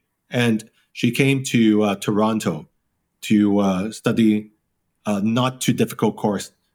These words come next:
And then she got, uh, granted, like, a Stream A. So after sixteen months, she could apply for, um, for permanent residence. So th-, people are taking advantage of that. But what about Hong Kong?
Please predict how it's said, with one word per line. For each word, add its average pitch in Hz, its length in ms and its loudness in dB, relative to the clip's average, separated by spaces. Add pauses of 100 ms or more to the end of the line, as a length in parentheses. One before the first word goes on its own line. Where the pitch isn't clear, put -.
(120)
And 101 120 0
then 107 60 2
she 107 160 2
got, 104 320 0 (400)
uh, 98 380 -2 (380)
granted, 117 540 0
like, 104 200 -4
a 104 40 -2
Stream 107 380 0
A. 98 240 -4 (320)
So - 160 -2
after 131 240 0
sixteen 131 360 -2
months, 104 200 0
she - 120 -2
could 98 140 -2
apply 98 340 0
for, 90 380 -2
um, 82 200 -8 (640)
for 104 100 -2
permanent 101 420 0
residence. 95 440 -6
So 110 120 0
th-, - 140 -16
people 165 240 0
are - 80 -4
taking 123 300 -2
advantage 101 440 -2
of 87 120 -6
that. 95 220 -4 (1080)
But 131 120 -2
what 170 140 2
about 143 220 0
Hong 131 240 -2
Kong? 123 400 -6